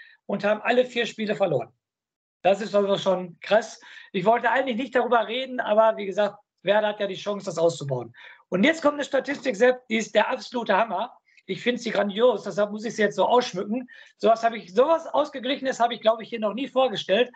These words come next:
Und wir machen den Podcast ja jetzt fast schon seit drei Jahren. Sepp, halte ich fest, in der Bundesliga gab es bisher fünfzig Spiele vom S V Werder Bremen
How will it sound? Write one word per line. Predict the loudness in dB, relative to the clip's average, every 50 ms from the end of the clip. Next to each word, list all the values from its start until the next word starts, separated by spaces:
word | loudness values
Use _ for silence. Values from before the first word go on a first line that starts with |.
| -16 -20 -20 -16 _
Und | -6 -2 -2
wir | 0
machen | 0 0 0 -2 -2
den | -6 -10 -4
Podcast | -2 -2 0 2 2 2 2 2
ja | 2 0
jetzt | 0 0 0 -2
fast | -4 -4 -2 -4
schon | -4 0 2
seit | 2 0 0 0
drei | -2 -2 0
Jahren. | 0 0 -2 -2 -4 -6 -10 -14 _ _ -20 -20 _ _
Sepp, | _ -2 -2 -2 2 2
halte | 0 0 0 -2
ich | -4 0
fest, | 0 0 0 0 -6 _ _ _ _ _ _ _ _ _
in | -2 2
der | 2 2
Bundesliga | 2 0 -2 -4 -4 -4 -6 -4 -4 -2 0 0 0
gab | 2 0 0 0
es | -2 -6 -10
bisher | -10 -2 0 2 2 2
fünfzig | 0 -2 -2 -2 -2 -6 -8 -6 -4 -4 -4 -6
Spiele | -6 -4 -2 0 2 2 2 2
vom | 0 -2 -2 -2 -2
S | -4 -4 -2
V | 0 0 0 2 2
Werder | 0 -2 -2 -2 -2
Bremen | -4 -2 0 0 2 0 0 -4 -10